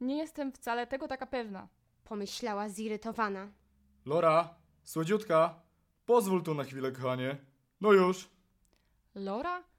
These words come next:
Speaker 1: chodź tu, no już. Woła psa, czy co?
Speaker 2: Nagle zza drzwi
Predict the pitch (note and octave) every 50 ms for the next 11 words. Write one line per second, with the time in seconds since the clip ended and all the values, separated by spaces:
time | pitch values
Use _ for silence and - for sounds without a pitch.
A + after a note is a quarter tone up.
0 | _ _ _ - G#3+ A3+ - - - E4+ E4+ - A3+ A3 A3 G#3+ G#3 G#3+ A3+ C4+
1 | E4+ F4+ - - _ _ _ _ _ _ _ - G#3+ A3+ A3 G#3+ G#3+ - - -
2 | - - F3+ G3 - - A#3 - - - A3 A#3 B3 C4+ - _ _ _ _ _
3 | _ _ _ _ _ _ _ _ _ _ _ _ _ _ _ _ _ _ _ _
4 | _ _ C#3 C3 C3 B2 _ _ _ _ _ _ _ _ _ _ _ _ _ _
5 | _ _ _ _ _ _ _ _ _ _ _ - A3 B3 D#4+ F4+ F#4 F#4+ F4 D4
6 | A#3+ - G3+ G3+ G#3+ G#3 F#3 F#3+ F3 F#3+ G3 F#3 A#3 C#4 E4 E4+